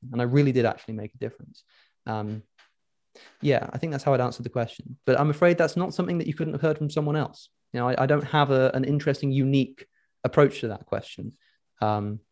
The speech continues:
but I know that the uniqueness for me is that the way that that will express itself is by continuing to campaign for factory farming to come to an end as immediately as possible.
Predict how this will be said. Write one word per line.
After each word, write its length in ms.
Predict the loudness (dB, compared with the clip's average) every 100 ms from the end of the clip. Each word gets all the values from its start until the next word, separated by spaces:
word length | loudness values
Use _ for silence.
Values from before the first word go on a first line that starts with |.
| _
but 100 | 2
I 40 | 4
know 140 | 4
that 180 | 2 -2 -6
the 140 | 0 2
uniqueness 560 | 4 2 0 -2 -8
for 140 | -6 -2
me 260 | 2 4 4
is 140 | 0
that 160 | -2 -2
the 80 | 0
way 140 | 0
that 140 | 0
that 180 | -2 -4
will 60 | -6
express 420 | -6 -4 -4 -4
itself 500 | -10 -4 -4 -4 -8 _ _ _ _ _ -8
is 140 | -6
by 380 | 0 2 2 0 -2
continuing 380 | -4 -2 -2 -4
to 80 | -6
campaign 400 | -6 -4 -4 -6
for 100 | -6
factory 280 | -6 -6 -8
farming 260 | -8 -8
to 60 | -8
come 140 | -10
to 60 | -8
an 80 | -10
end 240 | -10 -12 -16 _
as 160 | -8 -6
immediately 580 | -6 -4 -4 -6 -10 -12
as 100 | -14
possible. 480 | -20 -20 -20 -20